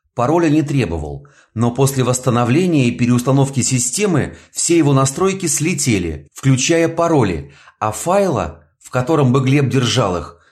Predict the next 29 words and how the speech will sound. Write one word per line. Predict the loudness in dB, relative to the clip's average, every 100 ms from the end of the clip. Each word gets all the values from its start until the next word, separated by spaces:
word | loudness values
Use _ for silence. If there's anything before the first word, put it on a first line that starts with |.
| _
ни | -2 0
на | 2
рабочем | 2 0 0 0
столе, | -2 0 2 2 0 -2
ни | 2 2
в | 0 -4
папке | -4 -2 -2
со | -2 -2
старыми | -2 0 0 0
данными | 0 0 2 2 0 -2 -14 _
я | -4 0
не | 0
нашёл. | 0 -2 -2 -4 -6 -16 _ _ _ -20 -10
Мне | 0 4 4
нужен | 4 2 2 2
был | 2
хакер – | 0 -2 -2 -2 -6 -8 -12 -20 _
который | -6 0 2 2
смог | 2 2 2
бы | 2
взломать | 0 0 0 0 0
ящик, | 0 -2 -4 -8 -10 _ _ _ _
но | -2
я | 0
даже | 2 2 2
не | 2
знал | 2 0 0 -2
имейла | 0 2 2 2 0
Глеба. | -2 -4 -6 -10 -14